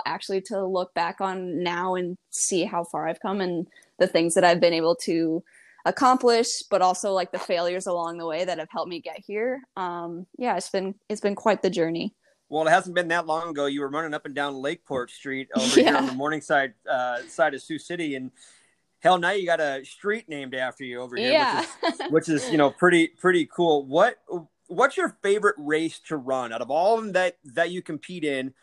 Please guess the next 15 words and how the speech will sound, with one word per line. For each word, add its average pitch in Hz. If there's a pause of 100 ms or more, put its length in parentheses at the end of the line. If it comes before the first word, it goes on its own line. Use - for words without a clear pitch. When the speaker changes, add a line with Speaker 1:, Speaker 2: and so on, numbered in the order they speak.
(300)
Speaker 2:
You 151
know, 147
what, 143
what 220
is 170
the 175
one 165
that 151
you 156
were 160
just 143
jacked 143
up 131 (340)
to 143
run? 107